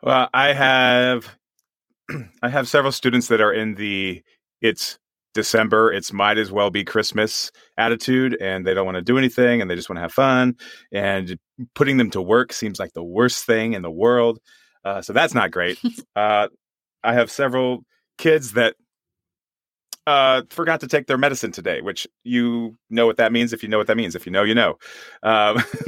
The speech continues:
Speaker 1: it's
Speaker 2: Yeah.
Speaker 1: definitely a lot.
Speaker 2: <laughs> That's always a
Speaker 1: Uh,
Speaker 2: fun
Speaker 1: and I
Speaker 2: time.
Speaker 1: had, I had two. Normally, I just get one lucky one, but this time I had two lucky ones,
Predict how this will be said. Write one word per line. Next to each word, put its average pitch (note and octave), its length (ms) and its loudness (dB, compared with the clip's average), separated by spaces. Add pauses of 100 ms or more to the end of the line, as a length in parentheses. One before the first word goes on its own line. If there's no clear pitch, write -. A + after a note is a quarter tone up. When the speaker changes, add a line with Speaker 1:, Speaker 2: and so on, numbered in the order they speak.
(100)
Speaker 1:
it's F#3 120 2
Speaker 2:
Yeah. F#3 140 -6 (340)
Speaker 1:
definitely B2 720 2
a A2+ 60 2
lot. A2+ 260 4
Speaker 2:
<laughs> - 20 -8
That's B3 220 -2
always F#3+ 240 0
a G2 80 -4
Speaker 1:
Uh, G2 120 -2
Speaker 2:
fun - 100 -2
Speaker 1:
and A2 80 -2
I A2 100 2
Speaker 2:
time. - 80 -8
Speaker 1:
had, G#2+ 200 -2 (340)
I G#2+ 80 2
had G#2+ 340 2
two. C3+ 480 0 (240)
Normally, A2+ 340 0
I G2 120 2
just F#2+ 180 -10
get G2 160 -4
one A#2 220 -2
lucky F#2 320 -4
one, E2+ 240 -6
but E2 180 -6
this A2+ 180 -4
time F2 220 -6
I D#2+ 100 -10
had - 200 -12
two C#3+ 340 -6
lucky - 260 -12
ones, - 360 -16